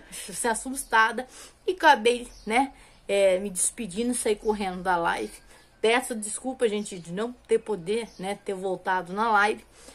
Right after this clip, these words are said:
É que minha vizinha ficou aqui, ela também é crocheteira, né?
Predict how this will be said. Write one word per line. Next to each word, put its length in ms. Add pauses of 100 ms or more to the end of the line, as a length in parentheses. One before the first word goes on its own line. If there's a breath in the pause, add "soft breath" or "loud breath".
(160 loud breath)
É 80
que 120
minha 160
vizinha 360
ficou 280
aqui, 200
ela 140
também 400
é 60
crocheteira, 680 (320 loud breath)
né? 280